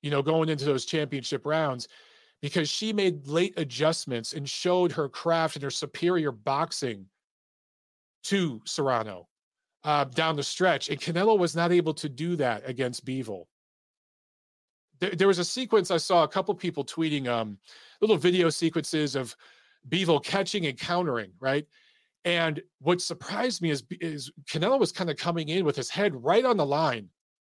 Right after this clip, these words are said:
and just winging punches from far away. He wasn't jabbing his way. He wasn't doing anything like that. Really wasn't using any craft or science. And I get why he did that early,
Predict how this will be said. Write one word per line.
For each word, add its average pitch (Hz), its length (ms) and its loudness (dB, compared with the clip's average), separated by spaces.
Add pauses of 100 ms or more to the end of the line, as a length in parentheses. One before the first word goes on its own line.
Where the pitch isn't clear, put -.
(460)
and 160 160 0
just 160 160 2
winging 208 420 2
punches 185 460 -2
from 135 140 -12
far 170 280 4
away. 175 160 4
He 147 40 4
wasn't 220 260 4
jabbing 175 400 2
his 156 120 -2
way. 180 100 2
He 175 60 2
wasn't 233 320 0
doing 175 260 2
anything 147 540 -2
like 165 220 0
that. 107 260 -4 (480)
Really 277 180 4
wasn't 214 260 4
using 170 220 0
any 196 140 0
craft 180 380 2
or 151 60 0
science. 170 540 0
And 156 200 -2 (300)
I 175 120 0
get 254 180 2
why 269 160 6
he 208 120 2
did 175 200 4
that 147 200 4
early, 160 460 6